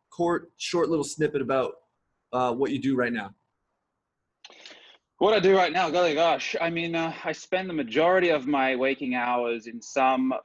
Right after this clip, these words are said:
Speaker 2: form of teaching. And so what I'm most known for is, uh, starting a company called Infinite Prosperity. And that company is, is, is a pretty broad look at finances, but specifically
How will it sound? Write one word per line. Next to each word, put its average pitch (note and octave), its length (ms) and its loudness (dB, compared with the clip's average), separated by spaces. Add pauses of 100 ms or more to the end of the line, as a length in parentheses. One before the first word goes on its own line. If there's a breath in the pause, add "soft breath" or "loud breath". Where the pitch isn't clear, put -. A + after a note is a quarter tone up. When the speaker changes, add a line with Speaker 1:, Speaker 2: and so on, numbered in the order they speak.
Speaker 2:
form A#2+ 200 -2
of G2+ 80 -12 (100)
teaching. A#2 460 -2 (580)
And A2+ 240 0
so A#2 680 2
what B2 160 2
I'm A#2+ 180 2
most B2 320 -2
known A#2+ 220 -2
for A2+ 420 0
is, A2 460 0
uh, G#2+ 140 2
starting A2+ 340 -2
a G#2+ 40 -4
company A2 320 -6
called G2+ 300 -4
Infinite A2+ 320 -6
Prosperity. B2 560 2 (400)
And A#2+ 260 2
that D3+ 140 0
company E3 480 -4
is, C3+ 580 0 (560)
is, B2 200 -4
is B2+ 200 -4
a A#2 200 0 (240)
pretty E3 180 -2
broad C3 560 4
look C3 220 2
at B2+ 100 -4
finances, E3+ 840 2
but C3+ 200 -4
specifically D#3+ 880 -2